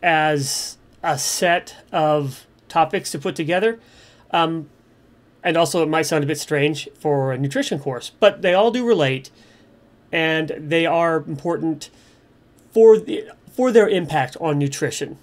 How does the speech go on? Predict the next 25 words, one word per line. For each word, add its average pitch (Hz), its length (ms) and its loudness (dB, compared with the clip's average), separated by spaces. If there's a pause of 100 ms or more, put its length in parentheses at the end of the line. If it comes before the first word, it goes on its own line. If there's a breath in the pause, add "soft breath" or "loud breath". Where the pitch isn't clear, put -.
(920)
A 175 80 0
couple 170 280 0
other 151 140 2
things 147 220 -2
to 151 60 -8
mention 143 300 -4
here 139 80 -2
very 139 200 0
quickly 143 320 -6
before 123 300 -6
we 127 80 -6
go 123 140 -8
into 127 180 -10
it. 127 140 -10 (680 soft breath)
Uh, 131 380 -2 (280)
these 180 380 -4
are 196 60 -2
very 170 240 0
uncomfortable 156 640 -6
topics 143 420 -6
for 190 280 -6
a 180 100 -6
lot 185 180 -2
of 185 100 -12
people. 214 380 -4